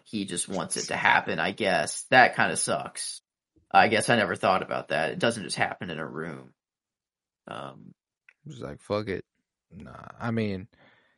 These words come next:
Speaker 2: Calvin Candy's despicable, man. I don't know if, I don't know if I can. Jeremy Armitage is also despicable. We're comparing just the most flagrant races and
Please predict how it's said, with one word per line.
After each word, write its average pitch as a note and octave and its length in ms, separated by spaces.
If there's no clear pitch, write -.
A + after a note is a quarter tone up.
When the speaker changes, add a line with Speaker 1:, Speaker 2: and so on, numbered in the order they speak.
Speaker 2:
Calvin G#2+ 320
Candy's F#2+ 440
despicable, F#2 800
man. D#2+ 360
I - 120
don't A2+ 220
know A2+ 180
if, G#2+ 140
I G#2+ 200
don't A2 160
know A2 180
if G2+ 120
I G2+ 60
can. - 160
Jeremy A#2 260
Armitage A#2 420
is A2 140
also A#2 280
despicable. G#2 540
We're F#2 140
comparing G#2+ 560
just G2 200
the G#2 100
most G2+ 280
flagrant G#2 480
races G2 500
and F#2 180